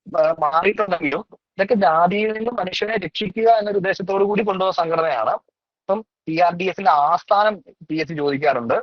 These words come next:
പി ആർ ഡി എസിന്റെ ആസ്ഥാനം എന്ന് പറയുന്നത് അത് തിരുവല്ല, പത്തനംതിട്ടയില്, ഏ, ഇരവിപേരൂർ എന്ന സ്ഥലത്താണ്, തിരുവല്ലയ്ക്ക് അടുത്താണ്. ഓക്കെ, പൊയ്കയിൽ യോഹന്നാൻ അല്ലെങ്കിൽ പൊയ്കയിൽ അപ്പച്ചൻ എന്ന് അദ്ദേഹത്തെ വിളിക്കാറുണ്ട്.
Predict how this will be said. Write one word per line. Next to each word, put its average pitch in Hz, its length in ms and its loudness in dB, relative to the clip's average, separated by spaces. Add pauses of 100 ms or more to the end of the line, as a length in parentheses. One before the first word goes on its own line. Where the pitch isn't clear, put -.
(140)
പി 151 100 -2
ആർ 151 100 2
ഡി 151 80 -4
എസിന്റെ 156 240 -2
ആസ്ഥാനം 151 300 0
എന്ന് 151 120 -2
പറയുന്നത് 143 400 -2 (280)
അത് 160 200 -2
തിരുവല്ല, 165 800 0 (220)
പത്തനംതിട്ടയില്, 160 680 0 (280)
ഏ, 143 200 2
ഇരവിപേരൂർ 185 760 -2
എന്ന 180 140 -2
സ്ഥലത്താണ്, 147 480 0 (100)
തിരുവല്ലയ്ക്ക് 175 440 2
അടുത്താണ്. 127 420 0 (580)
ഓക്കെ, - 240 0 (480)
പൊയ്കയിൽ 180 500 2
യോഹന്നാൻ 185 600 2 (120)
അല്ലെങ്കിൽ 165 400 -2 (380)
പൊയ്കയിൽ 180 480 2 (100)
അപ്പച്ചൻ 185 720 0
എന്ന് 170 120 -2
അദ്ദേഹത്തെ 160 300 2
വിളിക്കാറുണ്ട്. 135 560 0